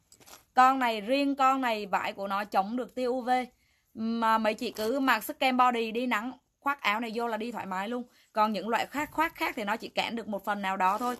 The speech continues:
Còn lại thì tia U V nó vẫn xuyên qua. Còn riêng cái chất vải này là nó chống tia U V cho mình. Ok nha. Nha cả nhà nha. Em còn có vài cái à, một trăm bảy mươi lăm ngàn hàng cao cấp. Giặt thoải mái, mặc thoải mái, không có sợ đụng hàng.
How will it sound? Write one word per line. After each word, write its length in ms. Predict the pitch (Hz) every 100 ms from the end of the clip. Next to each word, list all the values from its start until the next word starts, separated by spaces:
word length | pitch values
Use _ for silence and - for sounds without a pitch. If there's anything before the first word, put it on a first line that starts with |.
| - _
Còn 200 | - 214
lại 160 | 208 185
thì 100 | 202
tia 160 | 220 240
U 120 | 233
V 60 | 240 226
nó 100 | 208
vẫn 180 | -
xuyên 220 | 196 247 240
qua. 200 | 233 233
Còn 180 | 202
riêng 260 | 196 240 247
cái 120 | 202
chất 240 | 202 302 -
vải 240 | 180 160
này 180 | 208 190
là 80 | 185
nó 180 | 180
chống 300 | 196 202 202
tia 120 | 208 233
U 120 | 233
V 80 | 233 233
cho 80 | 226
mình. 160 | 220 - _ _ _ -
Ok 200 | 262 277 285
nha. 320 | 285 294 226 - _ _ _ _ _ _ _
Nha 160 | 233 269
cả 140 | 180
nhà 200 | 220 233
nha. 360 | 226 269 254 214 -
Em 160 | 254
còn 180 | 247 214
có 60 | 247
vài 200 | 233 208
cái 320 | 202 190 233
à, 120 | 214
một 240 | 208 202
trăm 160 | 247 240
bảy 100 | 190
mươi 40 |
lăm 160 | 226 240
ngàn 160 | 208 202
hàng 160 | 196
cao 160 | 220 226
cấp. 140 | 277 - _ - _ _ _ _ _
Giặt 180 | 185 190 -
thoải 200 | 180 202
mái, 240 | 214 190
mặc 180 | 233 202 -
thoải 180 | -
mái, 220 | 208 190 208
không 160 | 240
có 80 | 285
sợ 200 | 220 180
đụng 180 | 190 170
hàng. 460 | 180 196 214 185